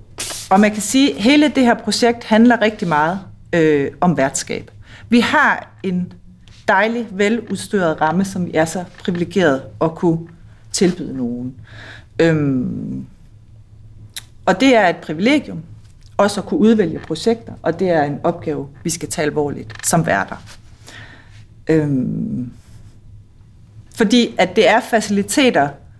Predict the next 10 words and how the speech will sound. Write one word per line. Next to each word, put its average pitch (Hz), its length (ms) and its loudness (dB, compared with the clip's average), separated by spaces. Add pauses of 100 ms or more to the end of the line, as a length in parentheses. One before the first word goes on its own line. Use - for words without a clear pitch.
(440)
men 190 160 4
i 190 40 6
virkeligheden 185 680 2
så 180 160 0
er 180 280 4
det, 208 300 -2
vi 196 100 4
skal 180 440 -2 (180)
bygge 220 360 2 (640)
relationer. 151 600 0